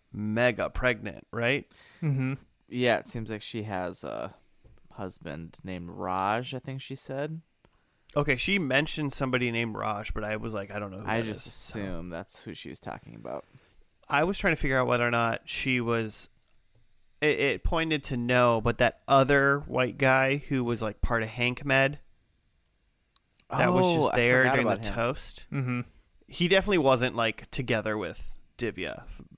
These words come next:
Speaker 1: by, at all, but for a little bit I was like, "Are they?" But then it seemed like they weren't, so
Speaker 3: Ben
Speaker 1: potentially Divya's
Speaker 3: Shankman,
Speaker 1: husband.
Speaker 3: I think. Oh, that's his
Speaker 1: Prote-, yeah.
Speaker 3: action, actually, Jeremiah is, was his character's name.
Speaker 1: Okay.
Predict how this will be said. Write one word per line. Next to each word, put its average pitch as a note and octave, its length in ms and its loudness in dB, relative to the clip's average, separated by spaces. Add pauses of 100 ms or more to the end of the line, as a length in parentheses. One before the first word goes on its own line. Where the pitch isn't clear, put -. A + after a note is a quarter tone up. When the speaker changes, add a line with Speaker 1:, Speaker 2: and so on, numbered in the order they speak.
Speaker 1:
by, A2+ 400 -2 (420)
at A#2+ 140 -2
all, E2 260 -4
but - 420 -8 (420)
for D3 160 4
a C#3 60 8
little C#3+ 300 4
bit A#2+ 160 2
I A#2+ 100 2
was A#2 120 -2
like, A2+ 180 -4
"Are G#2+ 220 -4
they?" F3+ 420 0 (300)
But C3 180 0
then A2+ 400 -2
it A2+ 220 -6
seemed A2+ 200 -6
like G#2 120 -8
they G#2 100 -8
weren't, G#2 300 -12
so G#2 300 -10 (360)
Speaker 3:
Ben B2 300 -4
Speaker 1:
potentially C3+ 400 2
Divya's A#2 360 2
Speaker 3:
Shankman, - 40 0
Speaker 1:
husband. A2+ 460 2
Speaker 3:
I D#3+ 40 -6
think. - 380 -14 (1200)
Oh, A#2 140 -4
that's G#2+ 280 -8
his A#2 80 -8
Speaker 1:
Prote-, - 160 4
yeah. - 120 0
Speaker 3:
action, G2 340 -4 (120)
actually, G#2 380 -8
Jeremiah G#2 800 0
is, F2+ 260 -12
was G2+ 160 -12
his - 140 -18
character's - 440 -16
name. D#2 240 -20 (240)
Speaker 1:
Okay. D3 300 4